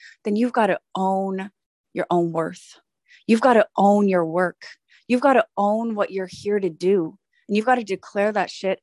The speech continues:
out loud so that people can hear it. That's my riff for you today.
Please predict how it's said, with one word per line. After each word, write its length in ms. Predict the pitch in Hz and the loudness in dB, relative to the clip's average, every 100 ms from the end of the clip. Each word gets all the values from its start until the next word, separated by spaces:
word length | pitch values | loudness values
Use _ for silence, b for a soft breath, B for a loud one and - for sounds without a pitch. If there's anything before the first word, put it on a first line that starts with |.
| - | -2
out 200 | 185 - | -2 -2
loud 480 | 170 170 170 160 170 202 _ _ _ _ | -2 0 0 -2 -6 -16 _ _ _ _
so 140 | - | -6
that 140 | 196 - | -4 -4
people 480 | - 190 185 175 190 - | -8 -8 -4 -4 -6 -10
can 140 | 185 | -6
hear 280 | 165 165 151 | -6 -2 -2
it. 140 | 120 - _ _ _ _ _ _ _ _ _ _ _ | -2 -6 _ _ _ _ _ _ _ _ _ _ _
That's 180 | - 220 | -2 2
my 100 | 247 | 2
riff 220 | 208 180 | 4 2
for 120 | - 202 | 0 -2
you 120 | 185 | -2
today. 400 | - 78 - | -4 -4 -4